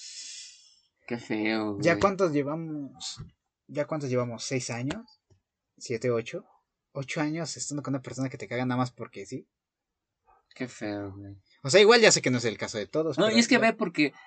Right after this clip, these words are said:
Speaker 1: si empezaron desde la secundaria, desde morrillos, nunca pudieron madurar a un nivel, este, sentimental con una pareja sexoafectiva, güey, ¿sabes?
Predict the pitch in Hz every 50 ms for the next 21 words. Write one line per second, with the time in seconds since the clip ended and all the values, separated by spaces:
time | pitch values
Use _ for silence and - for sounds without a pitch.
0 | - _ _ _ _ _ _ _ _ _ _ _ _ _ _ _ _ _ _ _
1 | _ _ - - - 165 160 160 170 175 214 226 247 247 220 170 143 139 127 123
2 | 117 117 - 123 - 120 120 120 123 131 160 202 185 139 123 120 117 120 117 110
3 | 127 139 165 202 190 180 - _ _ _ _ _ _ - 143 160 185 - 247 226
4 | - 127 113 135 160 165 156 127 120 117 113 113 113 110 113 113 117 117 117 120
5 | 127 143 - - - 127 120 120 131 135 139 131 123 131 139 147 151 - _ _
6 | _ _ _ _ _ _ _ _ - - 127 127 127 - 123 - 123 117 113 117
7 | 117 113 113 113 127 131 135 - - 151 131 131 131 135 135 - - 110 110 113
8 | - 131 127 - 123 113 - - 113 104 104 - 104 98 - _ - 143 139 127
9 | 104 101 98 104 104 101 - - 113 117 135 165 185 - -